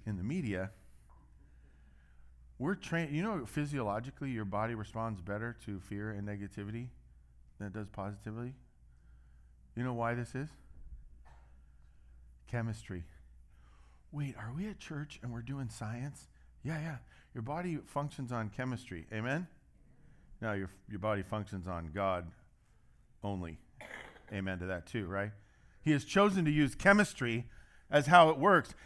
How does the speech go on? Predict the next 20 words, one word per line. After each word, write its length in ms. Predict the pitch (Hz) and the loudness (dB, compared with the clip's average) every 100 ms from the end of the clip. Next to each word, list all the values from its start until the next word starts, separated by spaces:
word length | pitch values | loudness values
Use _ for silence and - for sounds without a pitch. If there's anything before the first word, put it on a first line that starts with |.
| - | -6
And 220 | 165 160 156 | 4 6 6
when 160 | 160 | 6
you 240 | 170 208 190 | 6 4 4
go 240 | 196 196 | 6 6
to 80 | 156 | 4
fear, 420 | - 180 180 160 | 4 4 6 6
when 200 | 147 151 | 4 4
you 100 | 170 | 4
go 300 | 196 202 190 - - - - | 4 4 4 -2 -20 -20 -8
to 220 | - 151 | 0 0
the 200 | 127 131 | 0 -2
dark 420 | 123 143 160 170 - - - - - - - - - - - - - - | 6 10 10 8 -2 -20 -20 -20 -20 -20 -20 -20 -20 -20 -20 -20 -20 -20
side, 520 | - 147 131 147 180 - - - - - - - - - - - - - | -2 4 6 6 4 -4 -14 -20 -20 -20 -20 -20 -20 -20 -20 -20 -20 -10
what 140 | 131 160 | -4 -2
starts 280 | - 175 - | 2 2 2
firing 360 | - 143 139 | 6 6 8
off 220 | 143 139 | 6 4
in 80 | 147 | 0
your 80 | 139 | 0
body? 280 | 147 143 | 2 2